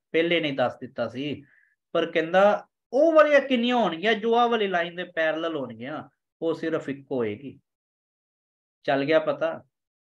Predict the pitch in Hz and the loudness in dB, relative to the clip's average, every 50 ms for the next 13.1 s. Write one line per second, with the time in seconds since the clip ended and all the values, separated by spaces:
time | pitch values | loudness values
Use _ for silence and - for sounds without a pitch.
0 | _ _ _ _ _ _ 151 - - - _ _ _ _ _ _ _ _ _ _ | _ _ _ _ _ _ -4 -4 -4 -8 _ _ _ _ _ _ _ _ _ _
1 | _ - 208 220 214 208 185 185 185 185 180 165 156 147 147 151 156 156 151 139 | _ -8 -4 -2 -2 -2 0 0 0 0 0 0 2 2 2 0 0 -2 -4 -6
2 | 143 147 147 135 139 180 - - _ _ _ _ _ - 175 180 202 214 208 208 | -6 -6 -6 -6 -6 -6 -10 -16 _ _ _ _ _ -6 -4 2 2 2 4 4
3 | 196 160 143 147 170 170 202 196 190 190 190 - 208 196 185 175 170 175 180 180 | 2 2 2 2 -2 -2 -2 0 0 -2 -2 -2 -2 2 2 2 2 2 -2 -4
4 | 165 156 143 139 - 180 175 156 135 117 110 98 98 - _ _ _ _ _ _ | -6 -8 -10 -8 -8 -4 -2 -2 -2 -4 -6 -12 -14 -18 _ _ _ _ _ _
5 | _ - 180 180 - 214 202 190 - 180 180 185 202 202 214 190 190 185 - - | _ -4 -4 0 0 -2 -4 -2 -2 0 0 0 2 0 0 0 0 -4 -2 2
6 | 202 190 170 165 160 165 170 180 175 170 165 160 165 175 175 170 170 165 - - | 2 4 4 4 2 0 -2 -4 0 2 2 0 0 0 -4 -8 -10 -10 -4 -4
7 | 175 170 160 147 139 143 143 156 165 160 165 147 131 127 131 117 101 - - _ | -2 -2 0 -2 -2 -4 -6 -8 -8 -4 -4 -4 -2 -2 -4 -4 -4 -6 -10 _
8 | _ _ _ _ _ _ _ _ _ 175 160 170 - 170 165 170 170 175 180 190 | _ _ _ _ _ _ _ _ _ -8 -8 -4 -4 -4 -4 0 2 4 6 6
9 | 202 202 202 196 - _ _ _ _ _ _ _ _ 208 208 214 208 208 - 196 | 6 4 2 -2 -10 _ _ _ _ _ _ _ _ 0 0 0 0 -2 -4 -2
10 | 185 185 196 208 208 220 208 208 202 180 165 165 - 196 196 190 - - 180 170 | -2 0 0 0 -2 -2 -2 -2 -2 -4 -6 -8 -8 -8 -8 -8 -2 0 2 2
11 | 175 180 185 185 - - 196 185 175 180 185 190 190 190 190 196 190 185 185 - | 4 4 2 0 0 -2 -2 -2 -2 -4 -4 -4 -2 -2 -2 -4 -6 -10 -14 -14
12 | _ _ 226 233 226 226 220 196 175 165 160 160 160 165 185 202 208 202 180 196 | _ _ 2 2 2 4 2 2 2 2 2 0 -4 -4 -4 -4 -4 -4 -4 -4
13 | 196 | -4